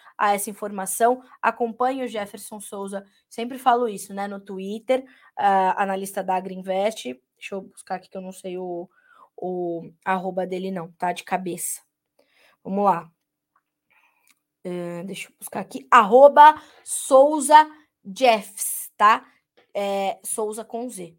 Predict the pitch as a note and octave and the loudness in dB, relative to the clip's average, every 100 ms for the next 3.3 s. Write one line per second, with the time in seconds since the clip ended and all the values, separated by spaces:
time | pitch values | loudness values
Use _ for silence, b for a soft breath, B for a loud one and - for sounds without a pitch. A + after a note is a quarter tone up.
0 | _ G3 A#3+ B3+ b b b _ G3+ C4 | _ -6 0 0 b b b _ -2 -2
1 | C#4 A3 G3 C#4+ F4+ - F4+ E4+ - _ | -2 -10 -10 -6 -6 -8 -12 -12 -18 _
2 | - A3+ G#3+ G#3 G#3 G#3 A3 G#3+ G#3 - | -4 -2 2 2 2 -2 -8 -8 -8 -10
3 | G#3 C4+ C#4+ | -12 -10 -10